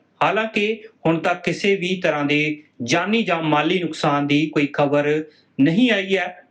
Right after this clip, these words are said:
ਉੱਥੇ ਹੀ ਏ ਐਫ ਏ ਡੀ ਅਤੇ ਸਥਾਨਕ ਅਧਿਕਾਰੀ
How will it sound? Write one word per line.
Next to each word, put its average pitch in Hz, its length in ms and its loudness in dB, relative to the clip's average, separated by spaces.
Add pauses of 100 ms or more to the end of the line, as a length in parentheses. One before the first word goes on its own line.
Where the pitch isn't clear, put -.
(120)
ਉੱਥੇ 175 260 2
ਹੀ 190 440 -2 (260)
ਏ 190 100 4
ਐਫ 240 320 -2
ਏ 180 140 2
ਡੀ 214 260 2
ਅਤੇ 175 280 0
ਸਥਾਨਕ 147 480 0
ਅਧਿਕਾਰੀ 143 500 -2